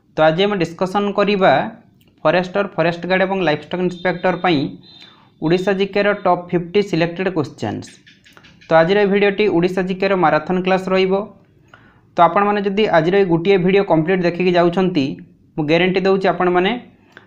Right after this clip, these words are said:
ପରୀକ୍ଷାରେ ଓଡ଼ିଶା ଜିକେରେ ଦୁଇରୁ ତିନି ମାର୍କ ନେଇକି ଆସିବେ। ତ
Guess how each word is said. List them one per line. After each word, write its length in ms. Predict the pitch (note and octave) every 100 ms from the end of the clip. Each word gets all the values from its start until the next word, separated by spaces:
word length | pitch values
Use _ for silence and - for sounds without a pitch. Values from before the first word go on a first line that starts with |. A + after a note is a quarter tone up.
| _ -
ପରୀକ୍ଷାରେ 360 | E3 E3+ F#3+ F#3
ଓଡ଼ିଶା 240 | E3 E3+ F3+
ଜିକେରେ 400 | E3+ F3+ F3+ C3+ F3 - - D3
ଦୁଇରୁ 300 | D3 F3 F3
ତିନି 160 | E3 D#3+ E3+
ମାର୍କ 160 | E3+ D#3+
ନେଇକି 260 | D3+ D3 C3
ଆସିବେ। 280 | - G#2 A2 - _ _ _ _ _ _ _ _
ତ 40 | _